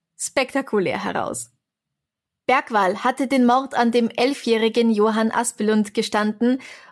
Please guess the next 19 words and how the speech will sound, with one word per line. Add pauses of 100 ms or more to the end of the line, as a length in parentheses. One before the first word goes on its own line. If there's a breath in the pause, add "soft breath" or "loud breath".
und
war
zweitausendeins
dafür
verurteilt
worden. (420)
Und
zwar, (180)
obwohl
der
im
November
neunzehnhundertachtzig
verschwundene
Junge
nie
gefunden
worden
war.